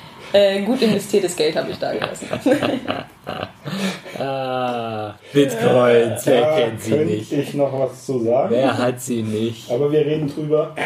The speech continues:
Speaker 3: <laughs> wenn ich wieder im Plus bin. <laughs>
Speaker 2: Bitcoins weg, mal da, mal weg.
Speaker 3: Jetzt muss ich direkt mal nachgucken.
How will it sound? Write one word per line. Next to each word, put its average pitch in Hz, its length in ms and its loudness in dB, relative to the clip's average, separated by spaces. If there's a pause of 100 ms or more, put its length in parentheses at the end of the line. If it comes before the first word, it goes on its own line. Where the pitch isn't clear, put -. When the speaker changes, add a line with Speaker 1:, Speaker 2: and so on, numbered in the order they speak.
Speaker 3:
<laughs> 147 200 -6
wenn 131 160 -2
ich 127 100 -6
wieder 131 180 2
im 123 60 0
Plus - 300 0
bin. 190 140 -4
<laughs> - 960 -4
Speaker 2:
Bitcoins 127 840 0
weg, 139 200 4 (420)
mal 110 280 0
da, 104 500 0
mal 95 280 -4
weg. 92 200 -6 (460)
Speaker 3:
Jetzt 110 160 -12
muss 113 160 -4
ich - 60 -14
direkt 120 300 -2
mal 107 80 -4
nachgucken. 107 640 -6